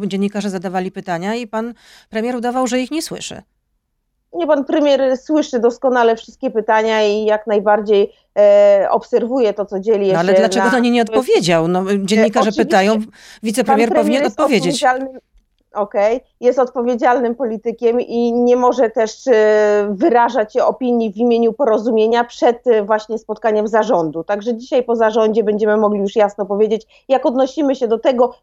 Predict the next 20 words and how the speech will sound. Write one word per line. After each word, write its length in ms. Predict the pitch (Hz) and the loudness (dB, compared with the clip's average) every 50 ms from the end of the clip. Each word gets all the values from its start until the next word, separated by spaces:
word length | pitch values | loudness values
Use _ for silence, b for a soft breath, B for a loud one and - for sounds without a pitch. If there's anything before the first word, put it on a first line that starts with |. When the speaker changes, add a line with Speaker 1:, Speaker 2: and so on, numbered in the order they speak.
| _ - | _ -2
Speaker 2:
projektu, 560 | 240 269 262 262 233 226 220 - - 196 185 | 0 2 4 4 2 2 0 -4 -10 -12 -12
który 260 | - - 214 262 262 | -10 -6 -4 -2 0
jest 200 | 254 254 262 - | 0 -2 -2 -2
jeszcze 280 | 254 262 262 - 269 269 | -6 -8 -6 -6 -8 -10
w 340 | - - 247 240 233 233 | -6 0 2 2 2 4
tej 160 | 254 240 240 233 | 2 2 2 2
najwcześniejszej 1200 | 240 240 233 240 - _ - 214 208 - - 311 262 254 - - 254 247 247 240 - 226 226 b b b b _ | 2 0 0 -2 -6 _ -14 -14 -14 -8 -2 -2 -2 -2 0 0 0 0 0 0 -2 -2 -2 b b b b _
fazie, 520 | _ _ 247 220 214 240 226 208 202 208 202 - _ _ _ _ | _ _ 0 2 2 2 2 2 2 2 0 -2 _ _ _ _
e, 200 | 190 202 202 202 | 2 2 4 4
legislacyjnym, 800 | 208 214 208 220 208 - 220 196 196 - 277 285 262 240 214 202 | 2 0 0 -4 -6 -2 -2 -2 -2 -2 -4 -2 -2 -2 -2 -4
czyli 200 | - 214 214 208 | -4 -4 0 0
jakiejś 340 | 208 196 202 214 196 - | 0 0 -2 -6 -14 -18
prekonsultacji. 1300 | _ _ 285 269 233 226 220 220 - _ _ _ - 226 208 196 - 202 185 - 165 147 - - _ _ _ _ B B B B | _ _ 0 2 2 2 2 0 -6 _ _ _ -4 -4 -2 -2 -4 -6 -4 -2 -4 -4 -4 -8 _ _ _ _ B B B B
Speaker 1:
Opozycja 480 | - 202 - 285 285 359 359 - 285 214 | -6 -4 -2 0 0 0 -2 0 0 0
na 100 | 202 170 | 0 0
was 160 | 165 160 147 | 0 -2 -2
liczy, 360 | 160 156 143 - 165 - 156 | -4 -6 -6 -8 -8 -8 -6
że 100 | 151 175 | -6 -4
będziecie, 400 | 165 185 185 175 185 180 - 208 | -2 -2 -2 -2 -4 -6 -4 -2
e, 420 | 196 185 185 - - 185 185 180 | -2 -2 -2 -2 -2 -2 -2 -4